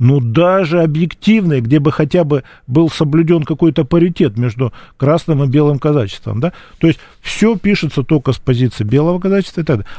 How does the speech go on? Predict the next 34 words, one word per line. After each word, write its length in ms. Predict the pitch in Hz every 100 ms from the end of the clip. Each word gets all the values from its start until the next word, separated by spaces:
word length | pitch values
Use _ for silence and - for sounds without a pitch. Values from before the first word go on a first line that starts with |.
| -
А 80 | 156
это 200 | 254 185
белое 300 | 175 190 175
казачество 460 | 165 160 139 -
мало 260 | 143 190 165
того, 240 | 135 123
что 200 | 120 -
грабило, 540 | 107 135 151 143 139 139
мало 300 | 156 160 120
того, 240 | 117 117
что, 320 | 113 - 113 - - - - _
значит, 440 | 120 127 - 120 -
э, 640 | - 120 117 120 120 117 151
ну, 400 | 196 240 139 - - _ _ _ -
мягко 340 | 135 131 131
выражаясь, 480 | 123 139 143 165 -
грубо 380 | 117 139 123 117 117 - 120
говоря, 640 | 131 131 151 185 160 117 - 208 _ _ - - - -
тот 160 | 139
же 80 | 113
Мамонтовский 640 | 127 131 120 110 113 - 139
рейд 280 | 185 175 117
и 40 |
так 160 | 127 120
далее. 240 | 127 113 - - - _
А, 240 | - 120
то 120 | 127 160
есть, 140 | -
э, 280 | - - - _ 190
вело 300 | 165 139 175
себя 280 | - 135 135
зачастую 480 | 131 127 135 - 127
неадекватно, 720 | 135 131 139 131 110 98 107
да? 200 | 113 175